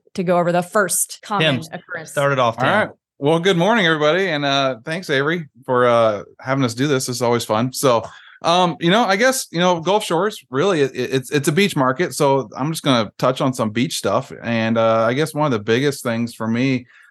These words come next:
Speaker 3: th-, that's different, because I own stuff in the beach and the mountains, but, uh,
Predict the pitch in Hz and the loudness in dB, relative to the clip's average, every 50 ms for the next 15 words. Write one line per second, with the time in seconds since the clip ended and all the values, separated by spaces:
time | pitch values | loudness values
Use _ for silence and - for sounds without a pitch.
0 | _ - - - - 139 131 110 110 110 110 143 151 139 - 127 139 135 131 123 | _ -18 -12 -4 0 0 0 0 -2 -2 0 0 0 2 2 0 0 0 -2 -2
1 | 127 123 120 123 120 127 123 123 131 131 131 131 - 131 117 - 131 120 110 120 | -2 -2 0 0 0 0 0 0 0 0 -2 -2 -2 -4 -4 -2 -4 -4 -2 -2
2 | 120 127 127 117 117 120 117 117 117 127 120 113 117 117 104 113 107 107 - - | -2 -2 -2 -2 -2 -2 0 0 0 0 0 0 -2 -2 0 0 0 0 0 -4
3 | - 117 117 110 107 104 104 101 | -4 -2 -2 0 0 -2 -2 -4